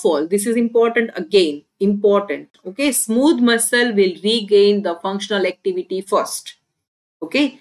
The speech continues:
so here reflex evacuation, automatic bladder, reflex defecation will occur.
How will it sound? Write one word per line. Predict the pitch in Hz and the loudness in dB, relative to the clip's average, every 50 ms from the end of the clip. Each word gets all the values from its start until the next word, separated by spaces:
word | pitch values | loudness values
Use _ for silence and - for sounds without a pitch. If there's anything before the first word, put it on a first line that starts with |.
| _ _ _ | _ _ _
so | - - 233 233 | 0 2 4 4
here | 226 247 254 262 285 320 330 320 - _ _ _ _ - | 6 4 4 4 4 2 0 -2 -8 _ _ _ _ 0
reflex | 220 226 220 214 240 226 233 254 240 - - 214 | 0 0 2 2 2 2 2 2 0 -4 -6 -4
evacuation, | 220 208 214 196 208 202 - - 190 170 143 - - - - 139 139 - _ _ _ _ _ _ _ _ - | -2 0 0 0 -2 -2 -4 -4 -4 -4 -4 -4 -8 -12 -14 -16 -20 -20 _ _ _ _ _ _ _ _ -4
automatic | 202 202 233 233 233 226 226 196 170 160 | -2 0 2 0 0 0 -2 -6 -4 -2
bladder, | 165 165 165 180 226 311 370 - _ _ _ _ _ _ _ _ _ _ _ _ _ - | -2 -2 0 0 -2 -4 -4 -8 _ _ _ _ _ _ _ _ _ _ _ _ _ -2
reflex | 226 226 226 - 254 254 254 247 - | -2 0 0 0 -2 -2 -2 -4 -4
defecation | 202 208 202 220 226 - 269 247 254 190 165 185 - - - - 160 160 170 | 0 0 0 0 0 -2 -4 -4 -4 -4 -6 -6 -6 -10 -12 -12 -14 -6 -2
will | 202 226 220 - - | 0 0 0 0 -2
occur. | 170 170 - - - 135 | -4 -4 -4 -8 -18 -20